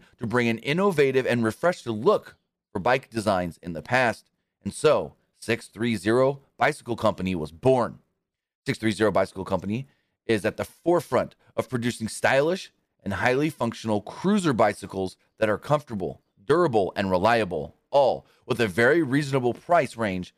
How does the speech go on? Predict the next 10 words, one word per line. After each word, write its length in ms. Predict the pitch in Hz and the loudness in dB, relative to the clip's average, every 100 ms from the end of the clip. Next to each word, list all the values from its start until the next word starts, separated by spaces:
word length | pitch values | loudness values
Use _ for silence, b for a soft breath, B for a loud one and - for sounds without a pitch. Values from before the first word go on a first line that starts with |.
| _ _ | _ _
whether 400 | 127 131 104 - _ _ _ | 2 2 0 -8 _ _ _
it's 160 | 92 - | -16 -14
a 40 | |
standard 580 | - 123 117 131 160 156 _ - | -8 -2 0 0 -2 -2 _ 2
or 180 | 117 | 4
electric 500 | 110 98 90 78 80 - | 4 0 -4 -12 -14 0
bike. 400 | 113 98 _ _ _ _ _ _ _ _ | 0 0 _ _ _ _ _ _ _ _
We're 80 | - | -2
confident 540 | 135 127 110 87 - _ _ _ _ | 0 0 0 -10 -10 _ _ _ _
six 360 | 135 170 - | -2 -2 -6